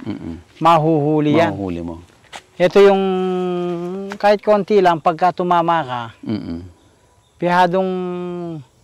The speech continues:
Speaker 2: pagka yan, wala nang pinipitas, ito nasa peak niyan.
Speaker 1: Naman.
Speaker 2: Mm-mm.
Speaker 1: So ikaw, ito, parang naka-design na pag wala nang ampalaya, ikaw lang
Speaker 2: Mm.
Speaker 1: meron.
Speaker 2: Mm.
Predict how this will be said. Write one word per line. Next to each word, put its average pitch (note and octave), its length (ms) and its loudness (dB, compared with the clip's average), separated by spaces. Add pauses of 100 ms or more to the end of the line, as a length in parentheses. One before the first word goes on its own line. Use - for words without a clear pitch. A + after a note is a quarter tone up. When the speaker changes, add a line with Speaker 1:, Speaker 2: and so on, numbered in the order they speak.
(640)
Speaker 2:
pagka F#3 560 6
yan, E3 480 2
wala E3+ 320 4
nang F3 80 0
pinipitas, D#3 640 -2
ito F3 240 2
nasa D#3+ 320 0
peak - 240 -8
niyan. D3 320 -6 (560)
Speaker 1:
Naman. G2+ 480 -2 (160)
Speaker 2:
Mm-mm. C#3+ 400 -6
Speaker 1:
So C3 160 0
ikaw, C#3+ 320 2
ito, C3 400 4
parang C3+ 320 0
naka-design C3 640 0
na A#2+ 160 -4
pag A#2+ 120 -4
wala B2+ 280 0
nang D3+ 480 0
ampalaya, C3+ 520 2
ikaw B2+ 200 2
lang A2+ 160 4
Speaker 2:
Mm. A2 80 4
Speaker 1:
meron. A2+ 260 4 (220)
Speaker 2:
Mm. D3+ 520 -2